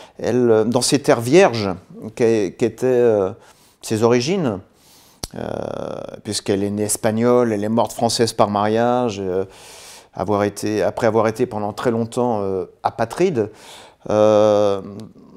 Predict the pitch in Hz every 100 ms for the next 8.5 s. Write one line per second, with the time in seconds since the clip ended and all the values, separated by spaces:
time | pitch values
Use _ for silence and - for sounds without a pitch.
0 | - 113 117 151 131 131 117 120 151 120
1 | - 120 117 120 113 - - 117 117 117
2 | 107 123 - 170 208 196 - 101 - -
3 | - - _ - 98 98 87 117 117 131
4 | 143 160 160 139 156 - - 143 139 147
5 | 151 - 117 120 120 127 - 110 113 117
6 | 110 110 107 160 - 127 117 139 151 127
7 | - 160 127 113 117 120 135 - 107 110
8 | 110 117 107 135 185